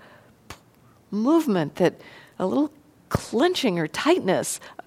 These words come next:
before I say this." And, and, and that is, is a subtler level of,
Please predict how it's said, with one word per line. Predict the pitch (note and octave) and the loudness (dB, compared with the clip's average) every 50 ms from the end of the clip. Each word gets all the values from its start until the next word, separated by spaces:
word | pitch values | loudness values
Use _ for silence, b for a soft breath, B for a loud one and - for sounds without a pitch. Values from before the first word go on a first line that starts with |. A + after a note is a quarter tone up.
| _ _ | _ _
before | - A3 - - C4 D#4+ | -2 -2 0 2 2 2
I | F#4+ D4 | 4 2
say | A#3 - - C4+ F4 F#4+ | 2 2 2 4 4 4
this." | - G3+ B2+ C3 - - - | 4 2 0 0 -2 -2 -2
And, | F3 D#3+ D#3 B B B B B B B | 0 -2 -2 B B B B B B B
and, | - G3+ G#3 G#3 G3 - - | 6 6 6 6 4 2 2
and | G3 G3+ G3+ | 4 6 8
that | G3 F3 F#3 G3 G3 - - | 10 10 10 10 8 6 2
is, | - G3+ - - - - | 0 -2 -2 -2 -2 -2
is | G3+ F#3+ - | -2 0 0
a | F3+ | -2
subtler | - - - F#3 G3 F#3+ F#3 F#3+ F#3 | -2 4 6 6 6 6 6 4 2
level | F3 F3+ F#3 A3+ C#4 D#4 C4+ G#3+ G3 - | 2 0 0 0 0 2 2 0 2 2
of, | - E3+ F3 E3 E3+ F3 - - | 2 2 2 0 -2 -6 -10 -18